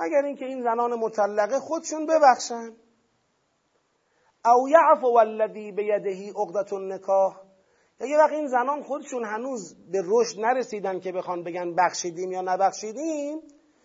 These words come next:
بالاخره یه کسی به یدهی عقدة النکاحه، مثلاً پدرش یا پدر بزرگش،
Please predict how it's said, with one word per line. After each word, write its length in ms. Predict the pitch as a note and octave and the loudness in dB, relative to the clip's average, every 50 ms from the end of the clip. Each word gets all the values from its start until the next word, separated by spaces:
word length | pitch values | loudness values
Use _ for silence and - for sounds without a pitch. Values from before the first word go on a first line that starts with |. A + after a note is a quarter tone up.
| _ _ _ _ - | _ _ _ _ -4
بالاخره 420 | G#3+ A#3+ B3 B3 - C4 C#4+ D4+ D4 | -2 2 2 2 2 2 0 -2 -2
یه 160 | D4+ D#4+ D4 | -4 -6 -6
کسی 340 | - - D4+ D4 D4+ D4+ D4 | 0 0 -2 0 -2 -8 -6
به 140 | C#4+ B3 A3 | -6 -4 4
یدهی 440 | G#3 G#3+ G#3 G3+ G#3+ G#3 A#3+ C#4 C#4 | 6 6 6 6 2 -2 -2 -4 -2
عقدة 420 | A3 A#3 G3 F3+ G3 E3+ - - | 0 0 0 2 -2 -2 -2 -2
النکاحه، 580 | F3 E3+ E3 E3 D3+ - E3 D#3 C#3 C3+ C3 B2+ | -4 -2 -4 -4 -4 -2 -2 -2 -2 -2 -6 -8
مثلاً 400 | E3+ F#3 - A3+ A#3 B3 B3+ A#3+ - | -8 -6 -4 -4 -2 -2 -4 -4 -4
پدرش 720 | G#3+ G3 G#3 G3+ F#3 F#3+ A3 - - - - - _ _ _ _ _ _ _ _ _ _ - | -2 2 4 2 2 2 -2 -10 -14 -16 -16 -18 _ _ _ _ _ _ _ _ _ _ -2
یا 140 | - G#3+ A3+ | 2 2 2
پدر 340 | - G3 G3+ G3 F#3+ F#3 F3+ | 2 2 4 6 6 6 6
بزرگش، 840 | E3+ F#3+ F3+ E3+ F#3+ F3+ D#3 C#3 C#3 C3+ - - - - - - | 4 0 2 4 2 2 2 -2 -8 -8 -8 -10 -12 -14 -14 -16